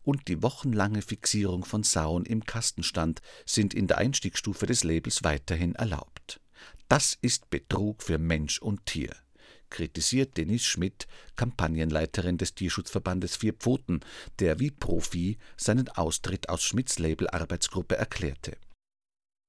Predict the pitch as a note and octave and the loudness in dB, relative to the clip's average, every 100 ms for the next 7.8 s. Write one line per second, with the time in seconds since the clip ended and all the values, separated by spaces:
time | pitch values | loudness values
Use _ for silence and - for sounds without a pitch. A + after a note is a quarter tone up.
0 | - - F2 A#2 D3 - - D3 C3 F#2 | -2 2 2 2 2 0 0 0 2 0
1 | - - F#2+ F#2+ - E2+ E2 - D#2+ B2 | -2 0 2 2 2 2 2 2 0 0
2 | - - - - G#2 - G#2+ A2+ B2 G#2+ | -4 -10 -12 2 4 6 4 4 2 2
3 | - B2 B2 - - - - - - F#2 | 2 2 2 -2 -2 -2 -2 -4 -2 2
4 | E2 A2 - - A2 C3+ C3+ - - D#2 | 2 0 -2 -2 4 4 2 -2 -4 -4
5 | E2 - D2+ - - - - - - - | -4 -4 -4 -4 -6 -10 -20 -20 -20 -8
6 | - F#3 C3+ - - G2+ - G#2 - F2+ | 0 2 4 2 2 2 2 2 4 4
7 | F2+ - F2+ G2+ A#2+ - E2+ F2+ | 2 0 -4 -2 -2 0 4 4